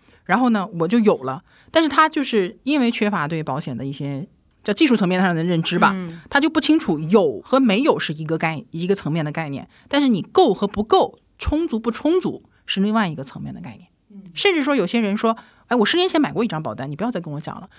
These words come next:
Speaker 1: 但是你把他的保单翻出来，你会发现保额八万块钱，<laughs> 对吧？有什么用呢？所以这就是什么呢？就是有时候你一个人没有保障，你从头再，再开始去进入到这个，这个部分去了解，哎，还挺好的。你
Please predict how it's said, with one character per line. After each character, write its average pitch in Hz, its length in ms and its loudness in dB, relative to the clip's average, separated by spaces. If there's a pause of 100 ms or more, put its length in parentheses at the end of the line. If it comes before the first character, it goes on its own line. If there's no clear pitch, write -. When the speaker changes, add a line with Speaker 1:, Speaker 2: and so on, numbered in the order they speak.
(120)
Speaker 1:
但 - 100 6
是 311 80 4
你 277 80 6
把 269 140 2
他 190 60 0
的 196 80 0
保 156 120 -2
单 165 100 -2
翻 165 160 -2
出 170 100 -4
来， 143 40 -2
你 143 60 -4
会 147 60 -6
发 160 120 -4
现 147 180 -6
保 147 120 2
额 143 100 -2
八 202 160 2
万 214 140 0
块 180 120 -2
钱， 160 260 -8 (440)
<laughs> - 420 2
对 415 100 2
吧？ 381 180 2
有 233 100 6
什 226 100 0
么 262 120 4
用 339 180 2
呢？ 262 160 0 (180)
所 277 120 -4
以 - 80 -2
这 302 180 -2
就 320 100 2
是 277 160 -2
什 226 140 -4
么 143 80 -6
呢？ 165 140 -6
就 196 80 -8
是 196 200 -6 (340)
有 202 140 4
时 233 140 0
候 262 260 2
你 196 220 4
一 214 60 2
个 277 120 2
人 226 140 4
没 196 160 4
有 233 140 4
保 - 180 -2
障， 156 280 -2
你 156 100 -2
从 175 200 0
头 170 200 0
再， 180 340 -2 (300)
再 196 120 -4
开 196 140 -2
始 160 140 -8
去 - 160 -10
进 240 200 0
入 180 120 -2
到 151 180 -4
这 156 140 -8
个， 147 140 -8 (300)
这 165 120 -8
个 156 80 -6
部 165 180 -8
分 147 160 -4
去 - 140 -6
了 139 200 -4
解， 143 120 -6
哎， 220 240 -2
还 240 120 2
挺 214 200 4
好 240 180 2
的。 143 140 -6
你 175 120 0